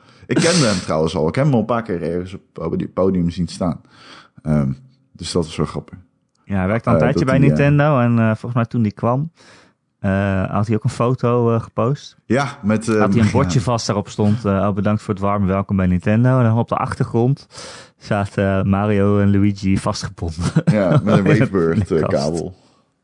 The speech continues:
Speaker 1: Dat is ook wel grappig. Of, eh, wat was het? Ik weet het niet eens meer.
Speaker 2: <laughs> Super grappig.
Speaker 1: Ja.
Speaker 2: Ja, Bowser heeft eindelijk gewonnen.
Speaker 1: Eh, ja, Doc Bowser.
Speaker 2: Wil je nog wat vragen hebben, horen van de luisteraars, Ron?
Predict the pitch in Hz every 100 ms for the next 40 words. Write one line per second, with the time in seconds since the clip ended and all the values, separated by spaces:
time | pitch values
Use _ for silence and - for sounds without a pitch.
0 | - - - - - - - 80 - 76
1 | 87 - 90 92 87 - - - - 80
2 | 98 - - - 113 78 90 - - _
3 | _ - - 101 107 113 - - - _
4 | 90 80 - _ _ _ _ _ _ -
5 | - - - - - - _ _ 104 104
6 | - 101 98 107 110 98 95 95 107 104
7 | 92 123 127 87 _ _ _ _ _ _
8 | _ - - - _ 311 320 311 202 -
9 | _ _ - 85 82 - 50 - - -
10 | _ _ _ _ _ _ _ - _ 104
11 | 165 190 190 214 220 254 156 131 127 117
12 | 123 107 104 117 123 208 - 104 90 92
13 | 82 78